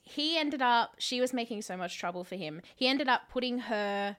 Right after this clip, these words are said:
into psychiatric inpatients care, like, into a, fuck, I don't wanna say mental hospital. I'm having a blank. What do you call it?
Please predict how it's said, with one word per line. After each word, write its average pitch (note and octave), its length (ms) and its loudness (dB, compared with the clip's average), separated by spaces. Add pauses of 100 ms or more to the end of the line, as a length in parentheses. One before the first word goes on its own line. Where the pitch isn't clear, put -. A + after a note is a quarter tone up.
(420)
into G3 960 -4
psychiatric - 800 -2 (320)
inpatients G#3 920 -6
care, F3+ 420 -2
like, G3 180 -6
into F#3+ 340 -8
a, F3 380 -2 (400)
fuck, - 480 -8
I G3 60 -10
don't F#3 240 -6
wanna F3+ 140 -8
say F3 200 -8
mental E3+ 320 -6
hospital. E3+ 460 -8
I'm F3+ 100 -6
having F3+ 260 -6
a F#3 40 -6
blank. E3+ 460 -12 (680)
What G#3 100 -6
do A3 60 2
you G#3 60 -4
call F3+ 240 -2
it? D#3 100 -6